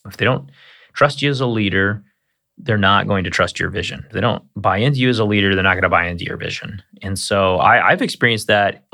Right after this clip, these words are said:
for lots of seasons of my leadership life,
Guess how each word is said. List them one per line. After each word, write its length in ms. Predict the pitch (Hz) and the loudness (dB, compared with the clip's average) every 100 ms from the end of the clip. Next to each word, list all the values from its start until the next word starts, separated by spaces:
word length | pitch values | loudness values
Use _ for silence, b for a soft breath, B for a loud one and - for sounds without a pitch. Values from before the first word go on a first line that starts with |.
| - | -6
for 200 | 113 101 | -2 -2
lots 440 | 95 104 135 135 | 0 2 0 0
of 120 | 131 | -4
seasons 600 | 110 - 107 92 90 85 | -4 -4 -4 -4 -4 -6
of 180 | - 92 | -6 -4
my 180 | 95 90 | -2 -2
leadership 640 | 87 101 123 139 - 110 | -2 0 2 2 2 0
life, 540 | 95 98 92 90 90 | 2 2 2 0 -6